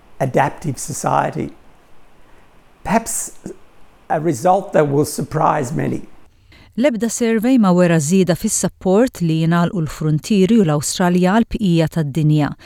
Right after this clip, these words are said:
Speaker 2: Fil-fatt, maġġoranza kbira mill-ħames telef parteċipant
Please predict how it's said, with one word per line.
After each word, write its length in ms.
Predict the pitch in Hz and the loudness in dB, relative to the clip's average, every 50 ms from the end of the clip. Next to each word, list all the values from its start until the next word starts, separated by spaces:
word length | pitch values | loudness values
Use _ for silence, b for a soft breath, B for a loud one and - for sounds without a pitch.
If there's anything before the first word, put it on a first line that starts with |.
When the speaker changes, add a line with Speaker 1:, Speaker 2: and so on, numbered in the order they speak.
| B B B B B | B B B B B
Speaker 2:
Fil-fatt, 480 | - - 175 - - - 185 185 - - | -4 -4 -4 -2 0 0 0 0 2 2
maġġoranza 640 | 196 196 170 147 170 156 156 156 143 - - 175 156 | 2 2 2 2 0 2 2 0 0 0 -2 -2 -2
kbira 400 | 180 196 262 226 190 151 143 - | 0 0 2 2 2 0 0 0
mill-ħames 560 | 147 147 143 131 - - 226 226 226 - - - | 0 0 -2 -2 -2 0 2 2 2 2 0 -2
telef 240 | 226 220 202 - - | -2 -2 -2 -2 -2
parteċipant 880 | - 240 214 185 - 151 - - 143 - - 180 190 233 269 285 - | 0 0 0 0 -2 -6 -8 -8 -12 -8 -4 -2 0 0 0 -2 -4